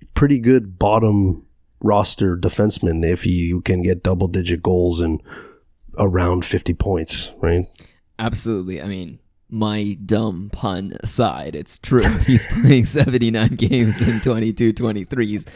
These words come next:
Speaker 2: he's obviously on the ice for the whole season, pretty much. So, all right. So, I normally <laughs> go super deep in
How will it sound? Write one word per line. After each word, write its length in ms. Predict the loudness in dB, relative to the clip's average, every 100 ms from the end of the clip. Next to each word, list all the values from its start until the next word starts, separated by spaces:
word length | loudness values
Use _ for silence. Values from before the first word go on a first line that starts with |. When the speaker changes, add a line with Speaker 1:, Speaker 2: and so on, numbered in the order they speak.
| -6
Speaker 2:
he's 160 | -2
obviously 540 | 0 0 -2 -2 -2 -2
on 140 | -2
the 120 | -4 -6
ice 240 | -4 -4
for 280 | -4 -6 -6
the 160 | -8 -8
whole 380 | -4 -2 -2 -2
season, 500 | -2 0 -2 -4 -4
pretty 240 | -4 -2
much. 380 | -4 -8 -8 -8
So, 240 | -8 -10 -14 -20 _ -6
all 100 | -2
right. 340 | 0 0 0
So, 420 | 2 4 4 2 -4 _ _ _ _ 0
I 100 | 0
normally 460 | 2 0 2 0
<laughs> 280 | 0 -2 0
go 80 | 2
super 440 | 4 2 2 0
deep 380 | -2 -2 -2 -2
in 120 | -2